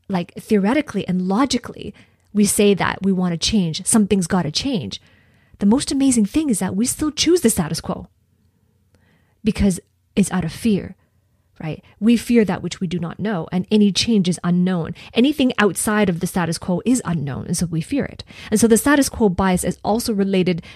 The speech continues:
to the conservative mindset. People who are more conservative tend to focus on keeping traditions and keeping things the way they are, right? One,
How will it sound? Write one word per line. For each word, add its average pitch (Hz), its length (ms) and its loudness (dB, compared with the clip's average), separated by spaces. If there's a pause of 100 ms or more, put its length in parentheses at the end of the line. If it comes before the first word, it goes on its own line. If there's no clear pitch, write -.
to 202 100 2
the 190 80 -2
conservative 175 560 -6
mindset. 170 600 -6 (520)
People 330 220 4
who 320 140 0
are 226 80 4
more 202 200 4
conservative 220 920 2 (340)
tend 226 200 4
to 240 80 -2
focus 214 320 -2
on 175 180 -4
keeping 220 380 -2
traditions 180 600 0
and 170 160 -4
keeping 202 320 2
things 185 220 2
the 175 80 -4
way 170 120 -2
they 170 140 -2
are, 185 360 -2 (480)
right? - 180 -6
One, 226 180 0